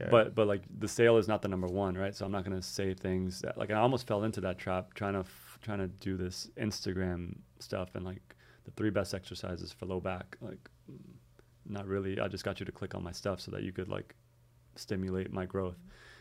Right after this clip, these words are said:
Speaker 2: And that's not where I wanna be, 'cause it's not true. Like, there's no three best exercises for X Y Z. Two, two of the things that you can do to bulletproof your knee. Like, no, it's not valid.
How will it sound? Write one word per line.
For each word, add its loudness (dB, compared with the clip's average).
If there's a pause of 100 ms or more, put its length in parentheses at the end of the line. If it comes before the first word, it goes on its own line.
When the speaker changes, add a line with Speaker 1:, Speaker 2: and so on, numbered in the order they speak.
Speaker 2:
And -4
that's -4
not 4
where 4
I 4
wanna 0
be, -4 (200)
'cause -2
it's -8
not -4
true. -6 (1040)
Like, -6
there's 0
no 2
three -2
best 0
exercises -6
for -4
X -2
Y -4
Z. -2 (380)
Two, 2 (100)
two 6
of 12
the 12
things 6
that 8
you 4
can 0
do 6
to 4
bulletproof 4
your 2
knee. 2
Like, -6 (320)
no, -6 (640)
it's -12
not -4
valid. -8